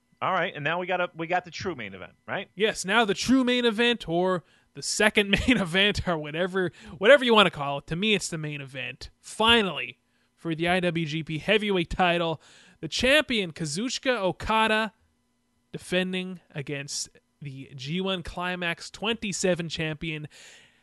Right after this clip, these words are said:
Speaker 2: He's never been hotter than before, Tetsuya Naito.
Speaker 1: Well, with that being said, th-, really the question comes down to this.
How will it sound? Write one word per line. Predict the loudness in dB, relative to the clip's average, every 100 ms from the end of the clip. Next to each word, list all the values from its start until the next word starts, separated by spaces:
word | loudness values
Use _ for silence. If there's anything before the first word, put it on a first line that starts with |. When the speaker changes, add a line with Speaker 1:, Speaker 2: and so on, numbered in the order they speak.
| _ _ _
Speaker 2:
He's | -14 -12 -8
never | -6 -4
been | -4 -4
hotter | 0 2 4 2
than | 0 -4
before, | -4 -2 0 0 -2 -6 -8
Tetsuya | -8 -6 -4 -4 -4 -4 -4 -6
Naito. | -6 -6 -6 -8 -12 -14 _ _ _ _ _ _ _
Speaker 1:
Well, | 2 2 2 -2 _ _ _ _ _ _ _ _ _ _ _ _ _
with | -2 0
that | 0 -2
being | -2 -6 -8
said, | -2 -2 -2 _ _ _ _ _
th-, | -10
really | -2 2 2
the | 0
question | -2 -4 -4 -8
comes | -8 -6
down | -6 -6 -8
to | -14
this. | -18 -20 -20